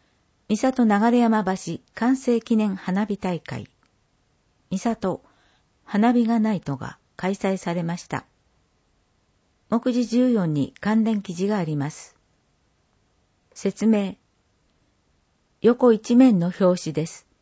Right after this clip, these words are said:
夜空に打ち上げられた花火が表紙いっぱいに映し出されています。上の方には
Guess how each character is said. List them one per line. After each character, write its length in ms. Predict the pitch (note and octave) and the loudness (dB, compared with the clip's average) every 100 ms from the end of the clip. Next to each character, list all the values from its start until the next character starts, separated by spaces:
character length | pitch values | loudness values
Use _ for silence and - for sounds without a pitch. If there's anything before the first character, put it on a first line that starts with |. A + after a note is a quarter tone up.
| _ _ _ _ _ _ _ _ _ | _ _ _ _ _ _ _ _ _
夜 180 | - G3 | 0 2
空 240 | G3+ C4 B3 | 4 4 4
に 100 | G#3 | 2
打 60 | |
ち 160 | G3+ A3+ | 0 0
上 100 | A3 | 0
げ 120 | G3+ | 0
ら 120 | G3 | 0
れ 100 | F3 | -2
た 160 | E3+ D#3+ | -2 -4
花 280 | E3+ E3 D#3+ | -2 -4 -4
火 100 | D3 | -6
が 200 | C#3 - _ _ _ _ _ _ - | -8 -10 _ _ _ _ _ _ -4
表 180 | B3 A#3 | 0 0
紙 280 | - E3+ - | -2 -6 -6
い 80 | E3+ | -10
っ 40 | - | -10
ぱ 160 | - A#3+ | -4 0
い 60 | A3 | 0
に 240 | G#3+ - | -2 -2
映 240 | E3 - F3 | -6 -6 -10
し 140 | - | -4
出 100 | F3 | -4
さ 160 | E3+ D#3 | -4 -6
れ 80 | |
て 140 | D#3 D#3+ | -6 -4
い 100 | C#3+ | -4
ま 140 | C3+ | -4
す。 200 | - - _ _ _ _ _ _ _ _ _ _ _ _ _ _ _ | -8 -16 _ _ _ _ _ _ _ _ _ _ _ _ _ _ _
上 200 | F#3 B3 | 2 4
の 80 | C4+ | 4
方 220 | B3 A#3+ | 2 0
に 160 | G#3 D3 | 0 0
は 200 | C3 | -4